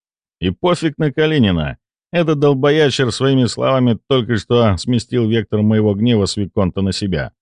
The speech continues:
И не ответить на это я уже не мог.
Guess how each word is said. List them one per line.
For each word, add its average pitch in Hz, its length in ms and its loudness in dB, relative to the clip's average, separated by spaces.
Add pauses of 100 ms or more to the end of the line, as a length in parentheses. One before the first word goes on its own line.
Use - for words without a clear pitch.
(640)
И 165 140 -2
не 175 100 -2
ответить 123 560 -2
на 107 160 2
это 104 440 0 (180)
я 87 200 0
уже 76 240 -2
не 98 120 2
мог. 69 260 -2